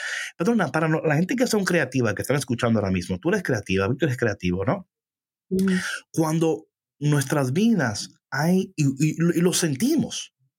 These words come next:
Speaker 1: "Ah, las cosas están, está fluida, está funcionando, está", ¿no? Y luego cuando tú pones lo que vas a hacer allá afuera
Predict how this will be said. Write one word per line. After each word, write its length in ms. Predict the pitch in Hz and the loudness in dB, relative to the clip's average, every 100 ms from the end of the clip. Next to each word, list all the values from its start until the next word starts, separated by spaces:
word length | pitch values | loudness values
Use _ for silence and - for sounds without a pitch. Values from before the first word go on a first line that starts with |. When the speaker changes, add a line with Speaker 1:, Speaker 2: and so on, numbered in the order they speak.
| _ _ | _ _
Speaker 1:
"Ah, 140 | - 214 | -2 0
las 160 | 139 | 0
cosas 300 | - 160 202 | -2 0 0
están, 260 | - 202 214 - - - - | 0 0 0 -2 -10 -10 -10
está 300 | - - 143 | -8 -4 -6
fluida, 500 | - 151 151 185 120 | 0 0 2 0 -2
está 220 | - 131 | -4 -6
funcionando, 840 | 123 160 - 127 123 175 131 101 | -2 0 2 2 2 2 2 0
está", 300 | 95 - 165 - - - | -2 0 -2 -2 -10 -2
¿no? 220 | 156 190 | 0 0
Y 140 | 147 127 | 0 2
luego 360 | 120 156 208 | 2 2 2
cuando 280 | - 160 127 | 0 0 0
tú 180 | 127 160 | 0 -2
pones 640 | 160 170 175 160 - - - | 0 2 2 2 0 -4 -4
lo 260 | 135 131 | 0 2
que 80 | 127 | 2
vas 160 | 123 139 | 0 0
a 40 | |
hacer 200 | 139 147 | 2 2
allá 140 | 127 127 | 2 2
afuera 360 | 139 131 104 | 2 0 0